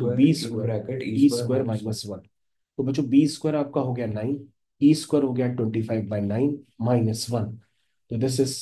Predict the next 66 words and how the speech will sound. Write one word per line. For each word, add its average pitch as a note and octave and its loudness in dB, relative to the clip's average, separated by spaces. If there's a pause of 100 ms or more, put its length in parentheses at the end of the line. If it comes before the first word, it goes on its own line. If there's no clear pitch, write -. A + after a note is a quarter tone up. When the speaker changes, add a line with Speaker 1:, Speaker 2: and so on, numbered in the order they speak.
Speaker 2:
nine B2+ 4
times A#2+ -4
ट्वेंटी C#3 2
फ़ाइव D3 0
माइनस B2 -4
नाइन B2 2
बच्चों, A2+ -2
Speaker 1:
सिक्सटीन। A2+ -4
Speaker 2:
कितना B2 -2
होता B2 0
है, C#3+ -4
सिक्सटीन C#3+ 0
बाई G#2 -4
नाइन। F#2+ -12 (360)
नाइन B2+ 2
से C3 -4
nine A#2+ -2
cancel B2+ 0
हो A2 -2
गया, G#2 -8
तो B2 -8
ये A#2+ 0
बचा A2+ -4
sixteen। A#2 -6 (360)
That A2 -2
means B2 -2
बच्चों, A#2 -4
ए C3+ 6
की C3+ 2
वैल्यू G#2 0
हो G2 -4
गई A#2 -4
फ़ोर। G2+ -12 (840)
बच्चों, C3 4
conjugate C#3+ 4
हाइपरबोला C#3+ 4
की C#3 0
equation C3+ -2
है, C#3 -6
तो C3+ -6
उसको B2 -4
हम A#2 2
लिखते A2+ 2
हैं B2+ 2
Speaker 1:
वाई B2 2
स्क्वायर A#2+ 4
Speaker 2:
वाई B2+ 2
square B2 0
upon A#2+ 0
Speaker 1:
upon A2+ 0
Speaker 2:
बी A#2 2
स्क्वायर B2+ -2
Speaker 1:
बी A2+ -4
स्क्वायर A2+ -8
माइनस G#2 -8
एक्स A2+ -8
square B2 0
Speaker 2:
minus B2+ 0
Speaker 1:
upon A2+ 0
Speaker 2:
X A#2 -2
square C3 -2
upon A#2 -2
Speaker 1:
ए A2 -4
स्क्वायर C3 -2
Speaker 2:
ए C#3 4
स्क्वायर B2 -6